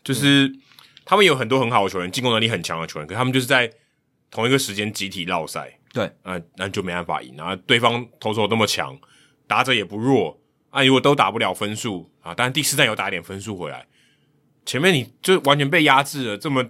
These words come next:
Speaker 1: 你根本不可能得分，然后你最重要的主炮 Aaron Judge十六之一，那，啊，你打什么？我觉得没什么好打的。
Speaker 2: 非常好的对比嘛，Aaron Judge 跟 Bryce Harper。
Speaker 1: 对啊。
Speaker 2: 对啊，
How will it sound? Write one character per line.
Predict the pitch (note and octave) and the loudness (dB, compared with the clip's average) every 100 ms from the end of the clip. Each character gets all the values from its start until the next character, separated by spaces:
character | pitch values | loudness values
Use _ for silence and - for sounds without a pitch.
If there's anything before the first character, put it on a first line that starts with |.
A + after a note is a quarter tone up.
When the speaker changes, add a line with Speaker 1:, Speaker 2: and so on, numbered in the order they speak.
| _ - | _ -16
Speaker 1:
你 | C3 | -8
根 | D#3 | 0
本 | F3+ C3+ | 0 0
不 | |
可 | D#3+ | 0
能 | F#2+ F#2+ | 0 0
得 | F2 F2+ | -2 0
分， | G2 F#2+ | -2 0
然 | G#2+ | 4
后 | C3 C3+ - _ _ _ | 4 2 -6 _ _ _
你 | - | -2
最 | D#3+ C#3 | 2 4
重 | C#3 | 4
要 | C3 A#2 | 4 4
的 | G2+ | 2
主 | - D#2+ | -6 -6
炮 | G#2+ F#2 | 0 0
Aaron | G2 G#2 G#2 | 0 -2 0
Judge | G2 E2 - _ _ _ _ _ | 0 -2 -10 _ _ _ _ _
十 | - - | -8 -2
六 | A2+ B2 A2+ | 4 4 2
之 | G#2 F#2+ | -4 -6
一， | F#2+ F#2 - | -8 -10 -12
那， | - | -10
啊， | |
你 | G#2 | -6
打 | F2 F2 | -4 -4
什 | F2+ | -4
么？ | D2 - _ - - | -10 -14 _ -20 -12
我 | B2+ | -4
觉 | C3 | 0
得 | |
没 | C#3+ | 0
什 | C3+ | 2
么 | A#2 | 0
好 | A2 | 0
打 | G#2+ C#2+ | -2 -4
的。 | B1+ A#1+ - _ | -8 -18 -20 _
Speaker 2:
非 | - | 2
常 | G3 F3+ | 4 6
好 | C#3 | 4
的 | |
对 | D3+ E3 | 2 0
比 | A2+ G2+ | -2 -6
嘛， | F2+ - _ _ C#3 | -10 -14 _ _ -2
Aaron | D#3 E3 | 0 2
Judge | E3 D3 A#2+ | 4 4 2
跟 | C#3 | -2
Bryce | B2+ A#2 | 2 0
Harper。 | A2 A2 G2+ F#2+ | 0 -4 -4 -10
Speaker 1:
对 | - G#2 | -6 -4
啊。 | F2 D#2+ D2+ | -4 -6 -2
Speaker 2:
对 | B2 | 4
啊， | A#2 | 4